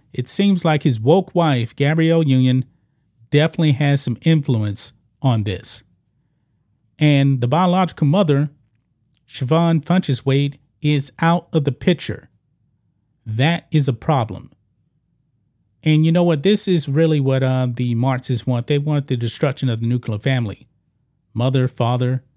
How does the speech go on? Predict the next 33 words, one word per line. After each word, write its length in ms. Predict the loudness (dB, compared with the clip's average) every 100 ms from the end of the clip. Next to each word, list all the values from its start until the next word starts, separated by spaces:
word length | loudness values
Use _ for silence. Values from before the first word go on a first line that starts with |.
| _
raising 300 | -4 -2 -2
their 60 | -2
kids 280 | -2 -2
together. 400 | -2 -2 -2 -2 -6 _ _ _ _ _ _ _ _ _
Whereas 280 | 0 0 -2
Dwayne 360 | -2 0 2
Wade's 440 | 2 0 0 -4 -10 _
ex-wife 640 | -6 -4 -4 -2 -2 -4 -6 _ _ _
is 260 | -2 -2 -4
out 280 | -2 -2 -2 _
of 80 | -12
the 80 | -10
picture. 480 | -2 -2 -2 -8 -12 _ _ _ _ _ _ _ _ _ _ _ _ 0
Well, 120 | 4
he 140 | 4
actually 220 | 4 0
got 160 | 0 2
an 60 | 2
award, 360 | 2 2 2
uh, 140 | 0 0
y-, 120 | -4 -6
last 320 | 0 2 2
night 220 | 0 0 -2
at 120 | -2
the, 180 | 0 0
uh, 260 | 0 -2 -4 _ _ _ _ _ _ _ _
N 160 | 2 2
double 280 | 2 0
A 120 | 0 -2
C 180 | -4 -4
P 180 | -4 -2
Image 300 | 0 0 0
Awards. 480 | -6 -8 -10 -14